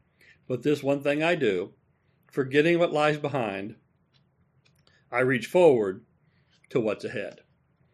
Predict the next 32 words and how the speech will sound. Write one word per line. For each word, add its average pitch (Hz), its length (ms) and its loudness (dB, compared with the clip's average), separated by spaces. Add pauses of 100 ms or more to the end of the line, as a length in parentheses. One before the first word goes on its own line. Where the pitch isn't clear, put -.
(460)
And 156 80 -2
so 156 140 4
here 208 320 4
Paul 175 220 0
speaks 170 320 0
about 147 320 -2
the 131 100 -4
hope 151 300 2
of 120 120 -6
righteousness. 131 540 -2 (180)
I 208 140 2
think 190 140 4
he's 151 100 -4
talking 151 160 0
about 127 100 -2
that 110 180 -4
very 127 260 2
same 113 240 -8
thing. 82 220 -12 (1400)
So, 156 360 4 (440)
<coughs> - 360 -14
by 147 260 2
grace, 151 640 -2 (760)
by 127 180 2
the 120 100 0
Spirit, 202 640 2 (760)
by 107 220 -4
faith, 175 760 0 (500)
here 208 360 4
we 196 180 4
are 123 460 0 (240)
faithfully 175 1000 2